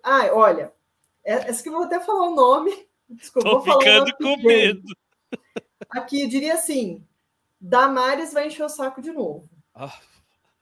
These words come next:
Speaker 1: Ne-,
Speaker 2: ainda bem
Speaker 1: é,
Speaker 2: que eu nunca
Speaker 1: é.
Speaker 2: namorei com ela. <laughs> Ai,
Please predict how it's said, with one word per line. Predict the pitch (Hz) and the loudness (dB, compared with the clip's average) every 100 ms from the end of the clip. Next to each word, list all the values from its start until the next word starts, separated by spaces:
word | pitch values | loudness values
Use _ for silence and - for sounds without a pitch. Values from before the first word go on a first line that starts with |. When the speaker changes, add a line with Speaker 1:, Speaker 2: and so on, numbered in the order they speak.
| _ | _
Speaker 1:
Ne-, | 196 226 | -8 -6
Speaker 2:
ainda | - | -2
bem | 214 208 | 2 4
Speaker 1:
é, | 175 | 4
Speaker 2:
que | |
eu | 170 | 0
nunca | 226 | -4
Speaker 1:
é. | |
Speaker 2:
namorei | 175 170 170 165 | -2 0 0 -2
com | - 160 | -2 -2
ela. | 147 139 _ _ _ | -2 -4 _ _ _
<laughs> | - - - 349 - 403 - - - - - - - - 392 440 370 453 453 440 415 370 - 440 480 494 494 508 508 508 - - 440 - 440 - 523 - 539 - - - _ _ - - - | -10 -10 -14 -16 -10 -12 -4 -4 -4 -8 -14 -14 -12 2 4 6 4 2 2 2 4 2 -2 -2 0 2 0 0 2 2 0 -4 -6 -4 -2 -4 -8 -4 -4 -4 -12 -12 _ _ -20 -20 -4
Ai, | 196 | 0